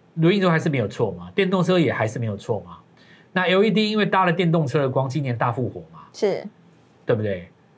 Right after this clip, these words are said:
Speaker 1: 那至于就是说，你真的要赚到大钱的话，我觉得你还是要特别跟主流的市场不一样啊。比方说，你像这个I C设计最重要两只代表，现在一定就是瑞鼎跟
Speaker 2: 跟力智，
Speaker 1: 跟力智的嘛，
Speaker 2: 是。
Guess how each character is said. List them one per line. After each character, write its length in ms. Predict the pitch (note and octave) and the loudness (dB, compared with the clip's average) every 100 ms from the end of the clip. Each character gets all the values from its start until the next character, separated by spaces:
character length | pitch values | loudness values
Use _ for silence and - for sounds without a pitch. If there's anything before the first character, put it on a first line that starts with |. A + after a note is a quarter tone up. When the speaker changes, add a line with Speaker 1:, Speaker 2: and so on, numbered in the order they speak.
| - | -4
Speaker 1:
那 80 | D#3+ | -2
至 160 | D#3+ A3+ | 2 2
于 40 | |
就 120 | F#3 G#3+ | 4 4
是 80 | |
说， 180 | G3 G3 | 4 2
你 160 | E3+ C3+ | 0 -2
真 160 | F3+ | 0
的 60 | F#3 | 2
要 100 | F3 | 2
赚 160 | F3 D#3+ | 2 2
到 140 | E3 | 2
大 240 | E3 D3+ | 4 2
钱 180 | B2+ G#2+ | 2 -4
的 100 | F#2+ | -6
话， 300 | G2+ G#2+ F#2 | -2 -2 -2
我 140 | F#2+ A2+ | -4 -2
觉 140 | C3 | 0
得 200 | C3+ C#3 | 2 0
你 160 | B2+ G2+ | -2 -4
还 140 | A2+ | -6
是 140 | A#2 C#3 | -4 0
要 280 | C3 B2 A#2+ - _ _ _ _ _ _ _ - | 0 0 -4 -20 _ _ _ _ _ _ _ 2
特 120 | A3 | 4
别 200 | D3 D3 | 4 2
跟 200 | E3 E3+ | 2 2
主 140 | A#2+ | -2
流 140 | G#2 G#2 | -2 -2
的 60 | |
市 140 | G#2 B2+ | -2 -4
场 160 | G#2 F2 | -6 -6
不 140 | B2 | -6
一 140 | F#2 G2 | -6 -10
样 140 | F#2 - | -12 -16
啊。 80 | - | -14
比 120 | - C3+ | -2 0
方 120 | F3 | 2
说， 380 | F#3 F3+ F3 - - - - - _ _ _ - | 4 4 2 -4 -20 -20 -20 -20 _ _ _ -10
你 180 | C#3+ C#3 | -6 0
像 280 | G3+ F3+ E3 | 2 2 2
这 140 | G3 | 2
个 160 | D#3+ D#3 | 4 4
I 100 | D#3+ | 2
C 140 | E3+ | 2
设 160 | E3 D#3+ | 2 2
计 240 | E3+ D3 | 2 -2
最 240 | C3 F3+ | 0 0
重 140 | D#3 D#3+ | 2 2
要 100 | D3 | 2
两 180 | A#2 G#2 | 0 -2
只 140 | C3 | -4
代 180 | C3 A2 | -2 -2
表， 220 | G2 F2 | -2 -6
现 160 | - C3+ | -4 0
在 140 | B2+ | 0
一 20 | |
定 140 | A#2+ B2 | 0 -2
就 80 | |
是 180 | B2+ A#2+ | -2 -2
瑞 100 | C3+ | -2
鼎 160 | G2+ F#2 | -4 -6
跟 160 | - A2 | -4 -2
Speaker 2:
跟 180 | A#2 G3 | 0 0
力 140 | G#3+ | 0
智， 260 | G3 F#3 E3+ | 0 -4 -2
Speaker 1:
跟 140 | D3 | 0
力 120 | C#3+ B2+ | 0 -2
智 160 | C3 | -4
的 100 | G2+ | -8
嘛， 60 | |
Speaker 2:
是。 80 | - | -2